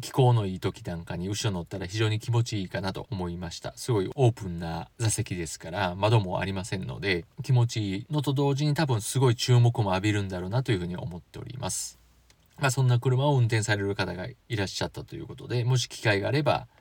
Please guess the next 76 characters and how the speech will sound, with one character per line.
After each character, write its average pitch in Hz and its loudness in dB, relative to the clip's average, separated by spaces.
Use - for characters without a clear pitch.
後 113 -2
ろ 95 0
の 87 -4
席 120 -2
に 110 0
乗-、 101 -4
乗 104 2
ら 101 2
せ - -4
て - -4
も 92 -4
ら 87 -4
い 87 -6
た 76 -10
い 78 -8
な 85 -6
と - -10
い 107 -6
う 98 -4
ふ - -10
う 110 -2
に 110 2
思 87 -6
っ - -18
て - -18
お 65 -12
り - -12
ま - -4
す。 - -8
そ - 2
れ 165 8
で 165 10
は、 - 6
今 156 6
週 127 2
の 95 0
テ 90 -8
ー 80 -8
マ。 - -10
車 156 4
を 147 4
借 143 2
り 113 0
た 98 -2
後、 - -8
一 - -2
番 120 4
危 127 4
な 131 6
く 117 -4
な 92 -2
っ - -8
た 101 -8
こ - -12
と。 - -18
こ 151 0
れ 139 4
に 131 4
つ 127 0
い 123 4
て 123 2
お 123 6
話 98 -2
を 85 -8
し - -12
て - -10
い - -12
き - -16
ま 92 -6
す。 - -6
こ - -2
れ 165 4
も 131 2
先 127 6
日 120 4
の 127 4